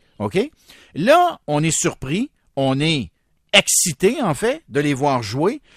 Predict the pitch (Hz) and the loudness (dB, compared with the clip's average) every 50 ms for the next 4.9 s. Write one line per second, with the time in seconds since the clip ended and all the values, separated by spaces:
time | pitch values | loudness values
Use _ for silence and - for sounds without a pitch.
0 | - - - 175 170 185 240 294 311 - 220 185 175 - - 208 208 202 - 139 | -14 -2 2 4 6 6 6 6 6 6 4 2 2 4 4 4 4 4 2 2
1 | 135 147 202 254 247 247 254 247 220 170 151 147 135 - - - 147 123 123 156 | 4 6 6 6 6 4 2 2 2 2 2 2 0 -2 -2 -2 -2 -2 0 -2
2 | 220 294 - _ _ _ _ - 135 170 202 202 - - 175 151 160 180 190 185 | -4 -6 -8 _ _ _ _ -2 2 2 4 4 2 2 0 0 0 0 0 -2
3 | 147 - - _ _ _ _ _ _ _ _ - 151 147 139 147 135 - 185 165 | -2 -6 -10 _ _ _ _ _ _ _ _ -4 -4 -2 -2 -2 0 0 0 0
4 | 156 143 127 - - 131 123 170 240 240 208 156 139 139 135 127 117 | 0 0 -2 -2 -2 -2 -2 -2 -2 -2 -2 -2 -2 -2 0 -2 -2